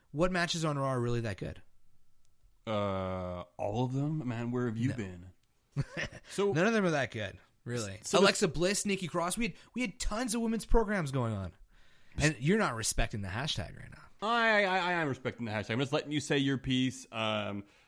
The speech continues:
Speaker 2: the give women a chance thing, like, what, what triggered this that week? Was it the Ember Moon and Charlotte, like,
Speaker 1: It,
Speaker 2: two-second
Speaker 1: that's
Speaker 2: match?
Speaker 1: what it seemed like. That's what it seemed like. It seemed like they were just,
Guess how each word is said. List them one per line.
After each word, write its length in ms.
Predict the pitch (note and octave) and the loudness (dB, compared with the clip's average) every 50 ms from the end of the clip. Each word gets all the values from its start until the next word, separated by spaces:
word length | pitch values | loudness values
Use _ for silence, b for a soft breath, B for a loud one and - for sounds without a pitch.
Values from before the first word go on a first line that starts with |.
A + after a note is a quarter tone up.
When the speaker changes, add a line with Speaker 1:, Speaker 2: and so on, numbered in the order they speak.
| b b | b b
Speaker 2:
the 100 | - C3 | -4 -4
give 260 | C3 B2+ C3+ C3+ G3 | -2 -2 0 0 2
women 220 | F#3+ G3 G3 F#3 E3+ | 2 4 2 2 0
a 40 | C3+ | 0
chance 380 | - - D3+ C#3 C#3 C#3+ C#3 | 0 0 2 2 2 0 -4
thing, 220 | - D3 C#3+ C#3 C#3 | -2 -2 -2 0 0
like, 160 | C3 A#2 - | -2 -2 -2
what, 500 | B2 B2 B2+ C#3 C#3 C3+ - - - - - | -4 -6 -6 -6 -2 -2 -2 -2 -2 -6 -6
what 200 | D3+ E3+ F3+ - | -4 -4 -4 -4
triggered 400 | - - - F3+ D#3+ D#3+ C#3 A#2+ | -4 0 2 2 4 4 2 2
this 180 | A2+ A2 G#2+ - | 2 0 -2 -2
that 240 | - A2 G2+ F#2+ E2+ | -4 -4 -4 -4 -6
week? 140 | G2+ G2+ - | -6 -4 -2
Was 160 | A#2 A#2+ A#2+ | -2 0 0
it 120 | B2+ G#2+ | -2 -2
the 460 | - B2+ B2 A#2+ A#2+ A#2+ A#2 A#2 A#2 - | 0 2 2 4 4 2 2 0 0 0
Ember 220 | C#3 C#3+ C#3+ D3+ | 0 0 2 2
Moon 400 | C#3 C#3 C#3 C#3 C#3 C#3 C3+ C3+ | 2 2 2 2 2 2 2 2
and 160 | A#2+ B2 A#2+ | 0 0 -2
Charlotte, 560 | A#2 - - C3 B2+ B2 B2 B2 B2 B2 - B2 | -2 2 2 4 4 4 4 4 2 2 2 2
like, 180 | A#2+ A2 G#2+ | 0 2 4
Speaker 1:
It, 100 | - A#2 | 4 4
Speaker 2:
two-second 300 | D3+ D3 C3 - C3+ - | 4 2 2 2 0 2
Speaker 1:
that's 180 | E3+ F3+ - E3 G#3+ | 2 2 4 2 2
Speaker 2:
match? 0 | A3 | 0
Speaker 1:
what 20 | G#3 | 0
it 80 | F3+ | 0
seemed 280 | - - G3 F3 D3 C3+ | 0 0 0 0 -2 -2
like. 260 | A#2 G2+ G2 - - - | -4 -8 -10 -10 -6 -4
That's 220 | D3 D3+ F3 - | -2 -2 0 0
what 100 | G#3 F#3+ | 0 -2
it 100 | F3+ E3 | 0 0
seemed 260 | - - E3+ E3+ F3 | 0 0 0 0 0
like. 180 | F#3+ F#3 G3 - | 0 -2 -2 -4
It 80 | D#3+ - | -4 -4
seemed 200 | - F3+ F3 F3+ | 0 0 0 2
like 140 | F3 D#3+ - | 0 0 0
they 100 | E3 D3+ | 0 0
were 120 | C#3 C3 | 0 -2
just, 280 | B2 C#3+ C#3+ - - | 0 0 -2 -2 -4